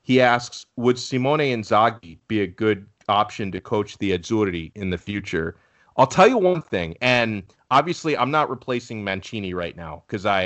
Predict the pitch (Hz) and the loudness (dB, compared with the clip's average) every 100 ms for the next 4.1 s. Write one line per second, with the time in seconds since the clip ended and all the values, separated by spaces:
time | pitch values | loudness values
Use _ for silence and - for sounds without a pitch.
0 | 90 110 123 120 110 - 104 90 - 107 | -2 -4 -4 -4 -8 -6 -6 -6 -2 0
1 | 101 98 80 82 95 90 95 98 104 92 | 2 0 -6 -10 -10 -8 -10 -10 -8 -6
2 | 95 - 98 110 95 120 120 104 90 101 | -6 -6 -6 -4 -4 0 0 0 0 -2
3 | 101 - 107 95 90 90 - 107 98 95 | -2 -4 -6 -4 -4 -8 -4 -2 -2 -4
4 | - | -14